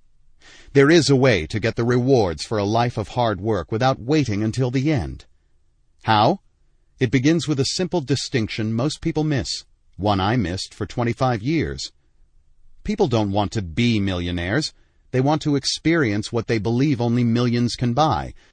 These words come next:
Ski chalets, butlers, and exotic travel often enter the picture.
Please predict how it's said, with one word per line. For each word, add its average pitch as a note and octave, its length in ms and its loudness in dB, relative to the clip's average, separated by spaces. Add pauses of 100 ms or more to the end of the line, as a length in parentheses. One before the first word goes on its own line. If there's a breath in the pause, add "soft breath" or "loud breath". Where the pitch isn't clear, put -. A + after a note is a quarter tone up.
(180)
Ski A2+ 300 0
chalets, G2 640 0
butlers, G2+ 580 -2
and G2 100 -2
exotic G2 460 -2
travel E2+ 560 -4
often F#2+ 340 -2
enter G2 240 -4
the F#2 120 -4
picture. G2+ 420 -6